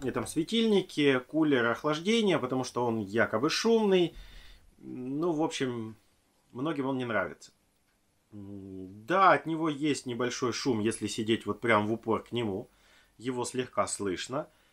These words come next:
Но на самом деле это не доставляет никаких сложностей, потому что, ну, вы же не будете сидеть вот так вот, и здесь где-то у вас находится микрофон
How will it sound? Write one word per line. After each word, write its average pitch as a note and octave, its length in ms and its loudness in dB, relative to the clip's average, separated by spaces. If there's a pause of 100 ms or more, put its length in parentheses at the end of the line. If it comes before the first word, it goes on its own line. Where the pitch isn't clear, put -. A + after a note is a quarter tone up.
(260)
Но E3+ 380 2
на E3+ 140 0
самом G#3 280 4
деле D#3+ 320 4
это D3+ 300 2
не C3+ 160 0
доставляет C#3 540 2
никаких B2+ 400 -2
сложностей, C#3+ 1040 4
потому C#3 320 -2
что, C#3 180 -4
ну, C#3+ 120 2
вы C#3+ 100 2
же C#3+ 120 2
не D#3 100 4
будете F#3+ 280 2
сидеть C3+ 320 4
вот C#3 180 6
так G3 260 8
вот, B2 180 4
и C3 80 2
здесь B2 240 2
где-то B2 280 2
у A2+ 40 2
вас A2+ 160 4
находится A#2+ 480 2
микрофон C#3 680 6